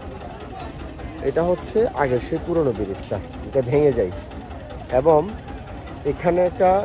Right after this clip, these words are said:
এই, এমনি, এই, সাধারণ একটা ইয়ে দেওয়া হয়, এই, পোল দেওয়া হয়, যেটাতে মানুষ উঠানামা করে। এখানে আসলে মোটামুটি মানুষ তবুও উঠে,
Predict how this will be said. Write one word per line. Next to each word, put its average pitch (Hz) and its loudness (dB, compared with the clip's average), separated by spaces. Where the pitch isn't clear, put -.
এই, 113 4
এমনি, 117 2
এই, 147 4
সাধারণ 143 4
একটা 156 2
ইয়ে 143 6
দেওয়া 143 8
হয়, 165 4
এই, 104 -2
পোল 156 6
দেওয়া 127 8
হয়, 151 4
যেটাতে 151 2
মানুষ 156 2
উঠানামা 151 4
করে। 170 4
এখানে 214 2
আসলে 208 4
মোটামুটি 180 2
মানুষ 147 2
তবুও 202 0
উঠে, 202 -2